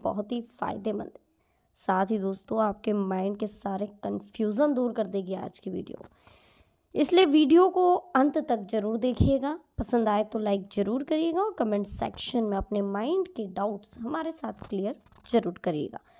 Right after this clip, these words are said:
चलिए वीडियो की शुरुआत करते हैं। दोस्तों, स्क्रीन पर आपको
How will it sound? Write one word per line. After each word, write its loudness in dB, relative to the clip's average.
चलिए 4
वीडियो 4
की 0
शुरुआत 0
करते -2
हैं। 4
दोस्तों, -6
स्क्रीन -4
पर 0
आपको -2